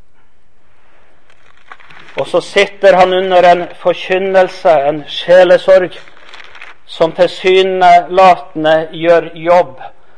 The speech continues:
hardere og hardere, og mer og mer egenrettferdig og hard. Og så kommer vi inn i det aller siste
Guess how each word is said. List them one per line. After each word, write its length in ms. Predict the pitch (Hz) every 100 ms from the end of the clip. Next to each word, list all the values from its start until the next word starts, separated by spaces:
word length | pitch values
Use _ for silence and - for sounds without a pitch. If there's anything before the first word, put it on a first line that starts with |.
| - - - - - - - - -
hardere 720 | 185 175 185 185 165 160 - -
og 160 | 147 147
hardere, 560 | 151 160 147 135 - - - - - - - - - - -
og 180 | 135 147
mer 640 | 165 175 190 196 196 196 175 -
og 200 | 165 170
mer 380 | 180 185 165 -
egenrettferdig 1300 | 170 180 175 175 175 165 175 165 - 175 170 147 147 139 -
og 160 | - 143
hard. 320 | 160 160 - - - - - - - - - - - - - - - -
Og 100 | 139
så 120 | -
kommer 340 | - - 190 190
vi 240 | 185 202
inn 280 | 208 202 202
i 220 | 190 185
det 320 | 175 175 175 -
aller 600 | 185 202 202 202 185 175 -
siste 640 | - 185 - - 165 156